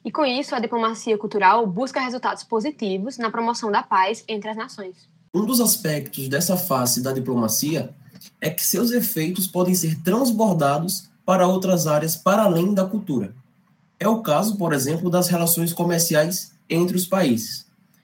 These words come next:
Speaker 2: A cultura, como um fator de atração, acaba chamando a atenção para outros elementos de um país, como a sua economia e as vantagens de importar seus produtos ou também de exportar para o seu mercado.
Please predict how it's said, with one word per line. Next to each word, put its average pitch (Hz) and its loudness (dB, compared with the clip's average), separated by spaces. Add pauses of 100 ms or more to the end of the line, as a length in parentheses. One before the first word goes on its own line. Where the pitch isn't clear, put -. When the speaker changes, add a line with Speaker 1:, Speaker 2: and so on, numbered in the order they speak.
(160)
Speaker 2:
A 196 0
cultura, 226 0
como 185 2
um 180 4
fator 170 0
de 180 4
atração, 165 0 (320)
acaba 180 0
chamando 185 2
a 185 4
atenção 190 0
para 180 4
outros 233 2
elementos 180 0
de 175 0
um 185 2
país, 160 0 (200)
como 185 2
a 180 4
sua 175 0
economia 170 0 (280)
e 202 2
as 214 4
vantagens 196 4
de 175 2
importar 208 2
seus 214 0
produtos 190 -2 (180)
ou 196 0
também 185 6
de 180 2
exportar 185 2
para 180 4
o 180 2
seu 175 0
mercado. 117 -2